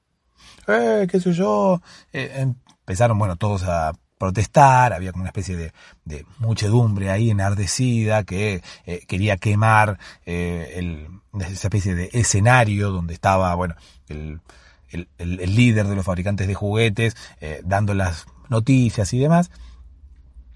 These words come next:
Bueno, al final esto no pasó a mayores, pero este sector rebelde de los fabricantes de juguetes, que terminaba siendo la mitad, más o menos,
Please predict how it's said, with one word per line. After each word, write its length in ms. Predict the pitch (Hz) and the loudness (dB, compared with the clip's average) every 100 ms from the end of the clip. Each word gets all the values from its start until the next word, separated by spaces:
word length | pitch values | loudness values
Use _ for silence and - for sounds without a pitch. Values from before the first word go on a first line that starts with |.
| - - | -20 -6
Bueno, 200 | 123 98 | -2 -2
al 40 | 80 | -2
final 280 | 98 110 - | 0 0 0
esto 180 | 110 107 | -2 2
no 140 | 117 | 4
pasó 240 | 120 117 | 6 6
a 40 | 131 | 4
mayores, 420 | 139 143 151 156 | 4 4 2 0
pero 320 | 92 98 131 - - - - | -2 2 0 0 -20 -20 -12
este 240 | 92 101 | -6 -4
sector 500 | - 85 - 113 135 | -4 -4 4 4 4
rebelde 640 | 110 101 104 131 117 113 135 - | -4 0 4 4 2 -2 -8 -12
de 480 | 80 87 87 69 _ _ _ _ _ - | -6 -4 -4 -8 _ _ _ _ _ -10
los 160 | 80 | -6
fabricantes 400 | 87 85 92 95 | -4 -2 -2 -2
de 60 | 87 | 0
juguetes, 320 | 107 127 98 | 2 0 0
que 60 | 85 | -6
terminaba 440 | 78 85 92 85 | -4 -2 0 -2
siendo 440 | - 90 80 69 - _ - | -2 -2 -4 -8 -14 _ -10
la 160 | 87 | -6
mitad, 400 | 85 87 143 110 - _ - | -4 4 4 4 0 _ -12
más 180 | 87 90 | -10 -4
o 60 | |
menos, 300 | 90 85 117 | -4 -4 -8